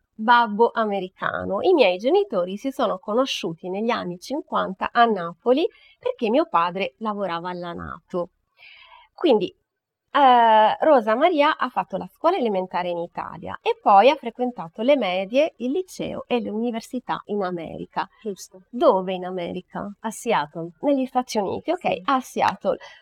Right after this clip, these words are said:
Speaker 1: Questo, diciamo, è il primo capitolo della sua vita all'estero.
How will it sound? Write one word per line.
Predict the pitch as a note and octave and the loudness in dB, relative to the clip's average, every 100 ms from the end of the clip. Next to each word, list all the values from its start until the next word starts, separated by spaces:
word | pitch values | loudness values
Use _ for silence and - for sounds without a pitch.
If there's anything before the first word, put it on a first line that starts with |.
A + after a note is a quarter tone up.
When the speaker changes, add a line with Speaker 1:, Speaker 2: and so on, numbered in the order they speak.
| _ _ _ _ _ | _ _ _ _ _
Speaker 1:
Questo, | - B4 C5 - B3 - | 2 4 6 8 6 6
diciamo, | C4 B3+ G#3 - | -2 0 0 4
è | F4+ | 2
il | F4 | 2
primo | C#4 C#4+ C#4+ | -2 0 0
capitolo | D4 G3+ - D#3+ D#3 F#3 F3+ | -2 -6 -6 -12 -4 -2 0
della | F#3 F#3 F#3 | 0 0 -2
sua | - F3+ | -4 -6
vita | F#3 - F3 | -6 -4 -4
all'estero. | F3+ - F3 _ E3+ D#3+ | -4 -6 -8 _ -4 -2